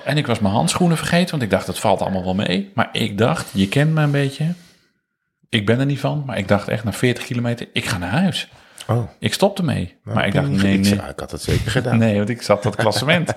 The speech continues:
Speaker 2: <laughs>
Speaker 1: had ik in mijn hoofd. Ik heb wel, ik denk dat ik hemelsbreed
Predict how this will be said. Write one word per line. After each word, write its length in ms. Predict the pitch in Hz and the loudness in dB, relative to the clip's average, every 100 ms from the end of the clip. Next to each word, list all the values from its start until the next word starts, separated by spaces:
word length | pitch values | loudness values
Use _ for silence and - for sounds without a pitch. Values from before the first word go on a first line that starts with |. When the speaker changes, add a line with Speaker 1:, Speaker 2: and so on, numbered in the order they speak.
| - - - | -8 -10 -12
Speaker 2:
<laughs> 300 | - - - | -10 -2 2
Speaker 1:
had 140 | 123 | 2
ik 100 | 117 | 2
in 80 | 104 | 0
mijn 120 | 95 | 2
hoofd. 480 | 117 - - - - | 0 -2 -14 -16 -6
Ik 140 | - - | -2 0
heb 80 | |
wel, 300 | 113 147 180 - | 4 4 4 0
ik 140 | 117 | -2
denk 140 | 143 147 | 0 0
dat 120 | 135 | -2
ik 180 | 131 - - - - _ _ _ _ _ _ _ - - _ _ _ | -4 -8 -20 -20 -20 _ _ _ _ _ _ _ -20 -20 _ _ _
hemelsbreed 800 | - 104 131 113 107 135 151 - | -2 0 2 0 -2 0 -2 -4